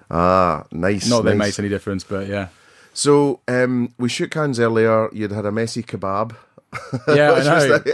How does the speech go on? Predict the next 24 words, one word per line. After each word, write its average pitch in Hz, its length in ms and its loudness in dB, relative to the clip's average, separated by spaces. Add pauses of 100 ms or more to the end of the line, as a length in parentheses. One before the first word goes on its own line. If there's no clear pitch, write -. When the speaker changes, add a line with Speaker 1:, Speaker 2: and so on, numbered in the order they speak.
Speaker 1:
like, - 20 -8
Speaker 2:
I - 540 -2
Speaker 1:
<laughs> - 260 -2
sort 139 200 0
of 131 80 0
living 135 340 4
the 120 80 0
dream. 123 460 -4
Speaker 2:
I 123 80 -2
was 131 100 -4
literally 135 760 0
legging 123 380 0
it 110 120 -4
here 117 320 -2
from, 110 360 -4
from 107 220 -6
Soho, 120 300 2
from 113 160 -8
our 110 100 0
Soho 117 340 2
restaurant, 104 500 0
Speaker 1:
<laughs> 95 100 -4
Speaker 2:
and 104 240 -4
grabbed 113 460 0